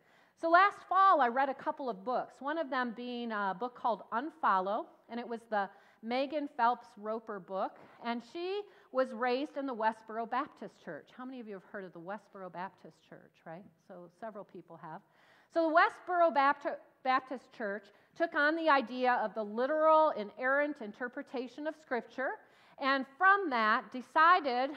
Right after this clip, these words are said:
that if you were identified as an L G B T Q person, that that was wrong and they needed to let you know that was wrong. And so they would start demonstrating. For example,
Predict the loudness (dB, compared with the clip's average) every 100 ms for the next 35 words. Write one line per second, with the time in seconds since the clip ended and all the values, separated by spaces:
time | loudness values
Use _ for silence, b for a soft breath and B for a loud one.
0 | B 0 2 4 2 0 -2 -10 -8 -6
1 | -6 -2 0 0 0 -2 -2 2 2 2
2 | -4 -10 -6 -4 -4 -10 -14 -16 -16 -18
3 | _ -12 -12 -6 -6 -4 -6 -10 -10 b
4 | b b 0 4 4 2 -4 0 4 6
5 | 4 0 -6 -6 -4 -6 -4 -2 -2 -4
6 | -4 2 2 4 2 0 -8 -6 -4 -4
7 | -4 -6 -2 0 0 0 -8 -4 -4 -2
8 | 0 0 0 -8 -8 -6 -6 -6 -10 -4
9 | -4 -4 -6 -8 -6 -6 -6